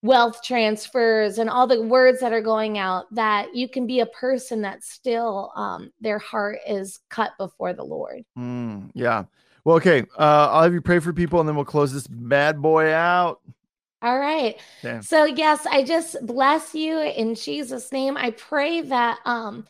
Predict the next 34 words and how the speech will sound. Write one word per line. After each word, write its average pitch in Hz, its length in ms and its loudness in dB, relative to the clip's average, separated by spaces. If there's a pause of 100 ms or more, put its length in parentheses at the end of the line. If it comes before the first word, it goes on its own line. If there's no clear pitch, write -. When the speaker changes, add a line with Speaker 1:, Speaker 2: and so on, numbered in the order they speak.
(340)
Speaker 1:
everything 320 840 -2
that 226 400 0
is 233 200 -6
not 233 360 -2
supposed 233 540 -2
to 240 120 -8
be 220 580 0 (460)
in 320 180 2
your 311 140 0
schedule 294 800 -4
would 254 220 -2
just 214 280 -4
be 214 420 -4 (180)
Speaker 2:
Mm-hmm. 185 40 -6
Speaker 1:
like 208 400 -2 (240)
highlighted 240 880 0
and 220 160 -4
shown 214 260 -2
Speaker 2:
Yeah. 233 60 -8
Speaker 1:
to - 120 -14
you, 226 100 0
and 214 180 -4
you 233 100 -4
would 240 80 -2
actually 226 380 -2
have 220 120 -4
the 214 80 -6
courage 214 540 -6
to 220 100 -8
not 190 220 -8 (180)
do 226 420 0
those 202 340 -8
things 214 300 -6
anymore. 202 640 -8